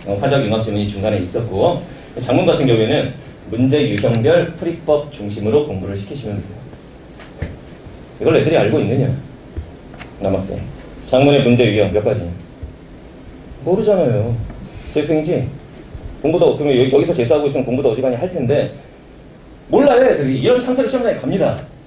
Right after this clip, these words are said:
그 문제 풀면은 그래도 어제 다 맞잖아. 근데 이제 조금만 긴장하고 하면은 여기서 무너질 수가 있다니. 더군다나 시간이 관건인데, 국어 영역은 여기 앞부분에서 시간을 좀 썼다. 예를 들면은 화법, 장문, 문법 열다섯 문제 딱 풀고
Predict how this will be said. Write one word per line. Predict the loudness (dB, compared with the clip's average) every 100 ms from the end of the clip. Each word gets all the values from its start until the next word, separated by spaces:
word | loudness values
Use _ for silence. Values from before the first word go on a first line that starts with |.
| -20 -20 -20 -4
그 | 0
문제 | 2 2
풀면은 | 2 4 4 4
그래도 | 0 0 2
어제 | 2 -2
다 | -2 -2
맞잖아. | 0 0 0 0 -2 -10 -18 -20 -20 -20 -20 -4
근데 | 0 0
이제 | 0 0 -2
조금만 | -4 -4 0 -2
긴장하고 | 0 2 2 2
하면은 | 0 -4 -4
여기서 | -6 -8
무너질 | -8 -4 -4
수가 | -4 -6
있다니. | -8 -10 -8
더군다나 | -6 -4 0 0 0 -4 -12 -12
시간이 | -10 -2 0 0 -2
관건인데, | -6 -6 -6 -4 -4
국어 | -4 2 2
영역은 | 2 -2 -2 -4 -6 -16 -6 0
여기 | 4
앞부분에서 | 4 4 2 2 0
시간을 | 0 0
좀 | 0 -2
썼다. | -2 0 0 -2 -10 -10
예를 | -2 0
들면은 | 0 2 0 -2 -8 -20 -2
화법, | 2 2 4
장문, | 4 4 2
문법 | 0 0 0 2
열다섯 | 2 0
문제 | 0 0
딱 | 0 -2 -4
풀고 | -4 -4